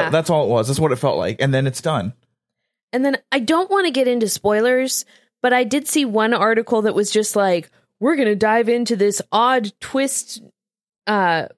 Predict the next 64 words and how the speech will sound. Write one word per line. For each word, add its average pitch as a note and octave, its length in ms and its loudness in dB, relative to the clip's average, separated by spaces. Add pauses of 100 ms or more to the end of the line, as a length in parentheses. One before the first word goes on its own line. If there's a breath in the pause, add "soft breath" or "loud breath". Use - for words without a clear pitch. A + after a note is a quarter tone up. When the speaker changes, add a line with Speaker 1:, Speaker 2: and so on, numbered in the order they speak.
Speaker 2:
plot D4 240 0
development G#3+ 500 0
twist G3 400 -2
for G3 480 0 (480)
The G3+ 80 -2
Lost G3 340 0
World." G#3 420 0 (360 soft breath)
And B3+ 120 2
I D4 80 4
was F4 180 2
just D#4+ 180 0
there D4+ 180 2
like, A#3 380 0 (560)
"Wait, B3+ 400 0
that F#3 200 2
was C4 140 0
a D4+ 80 0
plot G3+ 440 0
twist?" F4 440 -4
Because A#3+ 240 -2
I A#3+ 100 2
know B3+ 220 2
what D#4 160 0
they're G#3 140 0
talking G3+ 500 -4
about. C4 440 0
Speaker 1:
Oh, C3+ 100 2
the A#2 80 2
fall, C3+ 200 2
on C3 140 2
Fallen C#3 280 0
Kingdom? C#3 340 -2
You A2+ 80 -4
said A2+ 140 -2
Lost G#2+ 100 2
Speaker 2:
Yeah. G3+ 140 2
Speaker 1:
World. G#2+ 200 -4
Fallen C3+ 240 0
Kingdom? C#3+ 300 -4
Speaker 2:
Sorry, E3 280 0
for G3 240 0
Fallen G#3 360 0
Kingdom. F#3 360 -2
Speaker 1:
Yeah, D3 200 4
I C#3 80 2
know D3+ 80 2
what D3+ 100 0
they're C#3 120 0
talking C#3 280 0
about. A#2+ 120 2
I'm A#2 40 2
like, A2+ 320 -4
"Do C#3 140 2
we E3 160 2
need B2+ 380 -2
to D#4 60 -2
dive C#4+ 300 0
into F4 160 -2
that, G4+ 180 0
Speaker 2:
I'm - 80 0
Speaker 1:
though?" A4 120 2
Speaker 2:
just G4 180 0
there F#4+ 160 2
like, E4+ 280 0